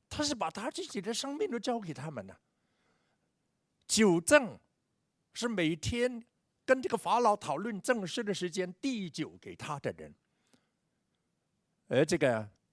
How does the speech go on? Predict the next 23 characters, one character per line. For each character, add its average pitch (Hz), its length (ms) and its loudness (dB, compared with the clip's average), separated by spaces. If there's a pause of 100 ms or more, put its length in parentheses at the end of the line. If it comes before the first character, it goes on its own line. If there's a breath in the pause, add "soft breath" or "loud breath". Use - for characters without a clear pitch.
(600)
膳 180 420 2
长 - 220 -2 (640)
就 190 160 6
是 160 240 0
照 190 320 4
顾 143 400 -4 (300)
法 151 340 6
老 123 320 6 (300)
所 95 300 -6
吃 - 440 4
的 220 140 2
东 104 180 -2
西。 - 220 -4 (1080)
但 127 140 4
想 113 180 2
不 104 80 -10
到 127 200 6
有 120 160 4
一 156 40 2
次， 156 360 0
有 147 240 4
可 135 260 0
能 101 320 -8